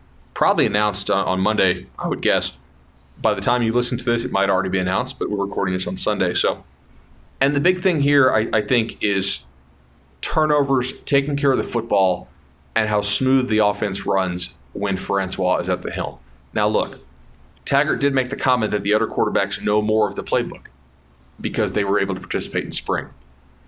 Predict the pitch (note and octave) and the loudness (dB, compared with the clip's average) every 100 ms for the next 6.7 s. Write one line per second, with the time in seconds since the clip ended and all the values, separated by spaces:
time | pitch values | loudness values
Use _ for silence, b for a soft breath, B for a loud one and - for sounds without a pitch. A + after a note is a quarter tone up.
0 | - - A#2 B2 - - B2 - - - | -20 -2 0 0 -4 0 0 -2 -10 -18
1 | _ A2+ A#2+ A2+ B2 C#3 E3 D#3+ C#3+ A#2 | _ -4 -2 0 2 2 2 -2 -4 -6
2 | - D3 C3+ F#2 F2+ - - _ _ F#2+ | -2 0 0 -2 -4 -8 -20 _ _ -4
3 | F#2+ F#2 G#2 A2 A2+ A2 G2 A2+ A#2+ G#2+ | -4 -2 -2 -2 -2 -2 0 0 2 0
4 | - A2 A2+ F#2+ F2 - - - F#2 F#2+ | 2 2 2 -2 -2 -4 -4 -4 -4 -2
5 | G2 G#2+ - G2+ F#2 - - G#2+ G#2 G2+ | 0 -2 -2 -4 -4 -4 -2 0 0 0
6 | F#2 F#2 F#2+ C#3 F#2+ F#2 | -2 -2 -2 -2 0 -4